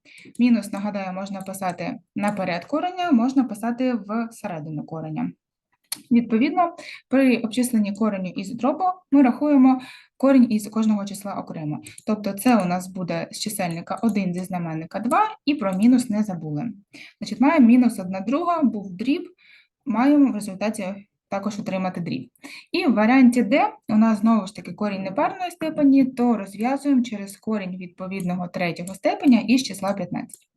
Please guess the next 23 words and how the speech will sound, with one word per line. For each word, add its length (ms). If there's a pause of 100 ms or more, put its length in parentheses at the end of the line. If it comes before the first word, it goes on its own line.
(560)
Дане 280
число 340
обчислити 760
націло 460 (280)
неможливо, 720
тому 360
залишаємо, 640
е, 40 (580)
в 40
даному 560
вигляді. 460
Це 160
і 160
є 320
відповідь, 760
і 100
є 200
такий 260
розв'язок, 540
просто 360
він 220
не 120
цілий. 440